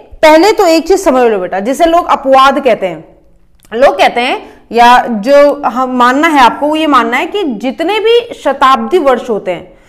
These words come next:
अभी शताब्दी वर्ष क्या होता है? शताब्दी वर्ष का मतलब होता है century years in English। सेंचुरी ईयर्स जितने भी होते हैं वो सभी लीप ईयर नहीं होते कि वो चार से डिवाइड कर लिए और लीप ईयर।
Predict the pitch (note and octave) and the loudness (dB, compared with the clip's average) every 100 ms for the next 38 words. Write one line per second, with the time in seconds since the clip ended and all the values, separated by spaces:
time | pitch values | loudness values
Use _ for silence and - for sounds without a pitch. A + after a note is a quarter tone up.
0 | _ - B3 D4+ C4+ A#3+ G#3+ B3+ B3+ B3+ | _ -4 -2 -2 0 0 0 -2 -2 -4
1 | C#4 A3+ A3+ A#3+ - _ _ D4+ C#4+ C#4+ | -6 -8 -8 -14 -20 _ _ -4 0 0
2 | C4 G#4+ G4+ E4+ - F4 E4 E4+ D4+ F4+ | 2 2 4 2 2 0 2 0 0 -2
3 | A4+ E4 C4+ C4+ D#4 E4 D4 A#3 G3 E3+ | -4 -2 0 -2 -2 -2 0 0 0 -2
4 | F#3+ C4+ - B3 G#3 F3+ - - _ _ | -6 -6 -4 -2 -2 -4 -12 -20 _ _
5 | - D4+ D#4+ G4 G#4 G#4 F#4 C#4 D4+ D#4+ | -2 -2 0 0 2 2 0 -2 -6 -2
6 | E4 E4 D4 B3 B3 C4 B3+ B3+ C4+ G4 | -2 -2 -2 -2 -2 -2 -2 -4 -4 -6
7 | - - G#3 B3+ E4+ G4 G4 - D4 A#3 | -10 -18 -6 0 2 2 -2 -2 -2 0
8 | D4 F4 F#4+ D#4+ B3+ C#4 C#4 D4+ D#4 D4 | 0 0 0 -2 -4 -6 -6 -2 0 0
9 | C4 B3 D4 D#4+ B3+ B3 B3 C#4+ C#4 C#4+ | -2 -2 0 -2 0 -2 0 -4 -4 -6
10 | A#3+ C4+ C4+ C4+ C4+ C4+ B3+ C4+ C4 C4+ | -2 -4 0 0 0 -4 -2 -2 0 -2
11 | C4+ D#4+ C#4 B3+ A3+ G3+ D#3+ | 0 0 -2 -4 -4 -6 -6